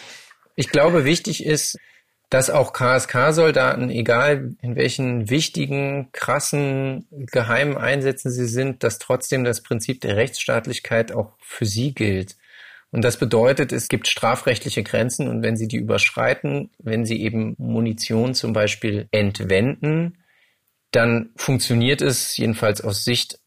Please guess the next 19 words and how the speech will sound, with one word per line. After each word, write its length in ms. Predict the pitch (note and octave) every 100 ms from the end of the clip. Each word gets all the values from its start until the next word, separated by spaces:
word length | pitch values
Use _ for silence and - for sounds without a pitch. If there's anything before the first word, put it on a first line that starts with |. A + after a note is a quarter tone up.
| _ -
der 260 | - G2+
Experten 680 | G#2+ - B2 G#2 A#2+ C3+ B2
nicht, 500 | A2 C#3 - - - _ _
dass 200 | A2 G2+
man 200 | A2 G#2
sagt, 500 | G2+ G#2+ A#2 - - _ _ _ _
wir 640 | A#2+ G#2+ G#2+ G#2 G2+ G2+
lassen 400 | G2 A2+ - A2+
diese 560 | A2+ A2 A2 G#2 G2+ G2+
Straftat, 840 | - - - F#2 A2 - D#3 D3 -
die 80 | C3+
es 160 | C3
im 140 | C#3 B2+
Zweifelsfall 640 | C#3 B2+ C3+ - C3+ B2+
ist, 400 | C3+ D3 - - _ _ _
einfach 460 | - G#2+ A2+ A2+ -
ungesühnt, 800 | B2+ D#3+ D#3+ A#2 G#2+ A#2 C3+ C3+
indem 500 | A2 G#2+ G#2+ A2 G#2+
wir 400 | G#2+ G#2 G#2+